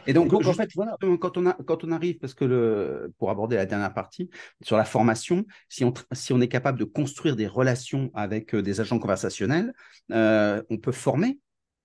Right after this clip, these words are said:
Speaker 1: Et donc, ça veut dire qu'est-ce que l'intelligence artificielle peut apporter à la formation ?
Speaker 2: Alors, elle peut apporter plein de choses. Alors, en fait, ce qui est intéressant, c'est qu'elle peut à côté, apporter d'a-, du côté formateur, mais du côté apprenant aussi. C'est
Speaker 1: Mm.
Speaker 2: ça qui est, qui est, on a, on a effectivement ces deux aspects-là.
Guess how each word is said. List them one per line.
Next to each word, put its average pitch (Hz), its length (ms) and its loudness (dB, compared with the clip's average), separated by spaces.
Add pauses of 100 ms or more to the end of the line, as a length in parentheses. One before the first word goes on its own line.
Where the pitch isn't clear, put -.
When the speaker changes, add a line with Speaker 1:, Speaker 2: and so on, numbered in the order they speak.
(280)
Speaker 1:
Et 120 80 2
donc, 135 180 0
ça 151 120 0
veut 147 100 0
dire 180 160 -2
qu'est-ce - 200 -6
que 190 320 0
l'intelligence 151 460 -6
artificielle 139 500 -6
peut 170 120 2
apporter 147 280 0
à - 20 2
la 135 80 -2
formation ? 123 520 -4 (1200)
Speaker 2:
Alors, 143 340 -8
elle 143 100 -12
peut 196 120 2
apporter 196 340 0
plein 190 140 2
de 185 40 -10
choses. 139 180 -2
Alors, 131 140 0 (320)
en 147 100 -4
fait, 220 160 -2
ce - 220 -18
qui 185 80 0
est 170 100 -2
intéressant, 170 360 0
c'est 175 100 -6
qu'elle 156 140 -4
peut 160 80 2
à 147 80 2
côté, 170 260 0
apporter 139 340 -6
d'a-, 165 140 0
du 190 160 -8
côté 185 220 0
formateur, 165 440 -6
mais 160 80 -8
du 139 80 -6
côté 180 360 -4
apprenant 160 360 -4
aussi. 123 300 -6 (220)
C'est 107 60 -8
Speaker 1:
Mm. - 40 -6
Speaker 2:
ça 175 80 -4
qui 143 120 -8
est, 123 200 -4
qui 131 80 -10
est, 123 260 -2
on 127 120 -2
a, 165 240 2
on 151 100 -4
a 180 80 2
effectivement 175 380 -6
ces 151 100 -14
deux 143 140 -6
aspects-là. - 260 -6